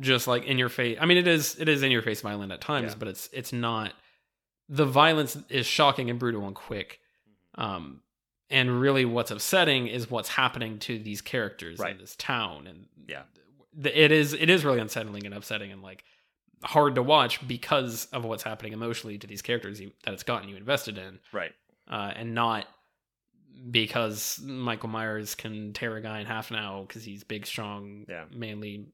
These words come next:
Speaker 1: terrifying eight-foot man. And I don't know, like, <laughs>
Speaker 2: Yeah, I, and
Speaker 1: how,
Speaker 2: I
Speaker 1: how brutal can we make him?
Speaker 2: Right. And I, so I, I, I think it's, it's well done. I mean, I, I,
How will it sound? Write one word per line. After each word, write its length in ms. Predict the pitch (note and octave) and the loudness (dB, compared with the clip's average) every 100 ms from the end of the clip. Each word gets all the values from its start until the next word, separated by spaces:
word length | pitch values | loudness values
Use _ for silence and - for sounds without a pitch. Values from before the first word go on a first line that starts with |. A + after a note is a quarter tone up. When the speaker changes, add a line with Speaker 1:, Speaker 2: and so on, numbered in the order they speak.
| _ _ _ _ _ - | _ _ _ _ _ -6
Speaker 1:
terrifying 480 | A#2 A2 A2 G#2+ | -4 -2 -2 -2
eight-foot 380 | G#2+ A2 - G#2 - | -2 -6 -10 -12 -12
man. 260 | F2+ F2 G#2 _ _ | -16 -16 -18 _ _
And 400 | A#2 F#2+ G2 - - _ _ _ _ _ _ | -8 -8 -10 -18 -20 _ _ _ _ _ _
I 80 | G#2+ | -8
don't 120 | G#2 G2+ | -6 -8
know, 160 | G2 - | -12 -12
like, 260 | G#2+ G#2 - - | -12 -12 -6 0
<laughs> 140 | - - | 0 0
Speaker 2:
Yeah, 240 | B2+ A2+ | -2 0
I, 120 | A2 | 0
and 200 | A#2+ B2+ | -4 0
Speaker 1:
how, 80 | C#3+ | 2
Speaker 2:
I 120 | B2 A#2+ | 2 0
Speaker 1:
how 160 | - | -2
brutal 280 | B2+ C3 A#2 | 0 0 -2
can 120 | G#2 | -4
we 80 | G#2 | -8
make 180 | G2+ F#2+ | -8 -8
him? 160 | F#2 - _ - A#2+ | -10 -12 _ -20 -6
Speaker 2:
Right. 340 | A#2 F#2 F2 - - | -2 -2 -2 -8 -6
And 160 | C#3+ D3+ | -4 0
I, 140 | C#3+ | -2
so 160 | C3+ D#3 | 0 0
I, 160 | D3 - | 0 0
I, 80 | E3 D3 | -2 0
I 120 | D3 | -2
think 220 | C#3 G#3 | 0 -2
it's, 220 | F3 - - | -2 -4 -8
it's 220 | B2+ A2 | -8 -4
well 220 | A2+ A2+ | -2 0
done. 240 | G2+ G#2 | 0 -2
I 40 | G#2 | -4
mean, 140 | G2+ | -4
I, 140 | G2 G2+ | -4 -4
I, 120 | G2+ | -6